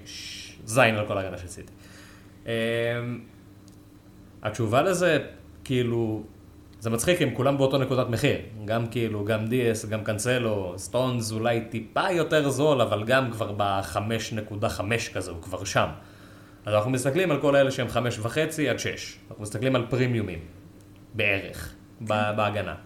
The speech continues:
Speaker 1: כאילו, אין את הפרימיומים האמיתיים, רוברטסון וזה לא פקטור העונה. אז כתבתי כאן, כאילו, כתבתי כאן חמישה שחקנים.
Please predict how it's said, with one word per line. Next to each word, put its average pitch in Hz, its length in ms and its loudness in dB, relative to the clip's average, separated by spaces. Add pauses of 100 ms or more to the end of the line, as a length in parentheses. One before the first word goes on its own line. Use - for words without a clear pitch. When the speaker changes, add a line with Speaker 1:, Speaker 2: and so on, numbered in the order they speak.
(280)
Speaker 1:
כאילו, 107 240 2
אין 120 120 4
את 117 80 0
הפרימיומים 110 520 0
האמיתיים, 107 420 0
רוברטסון 110 580 0
וזה 101 300 0
לא 107 80 0
פקטור 98 380 -4
העונה. - 160 -12 (920)
אז 107 520 -2 (960)
כתבתי 170 360 2
כאן, 160 240 4
כאילו, 113 760 0
כתבתי 143 320 2
כאן 139 120 0
חמישה 113 420 0
שחקנים. 104 460 -4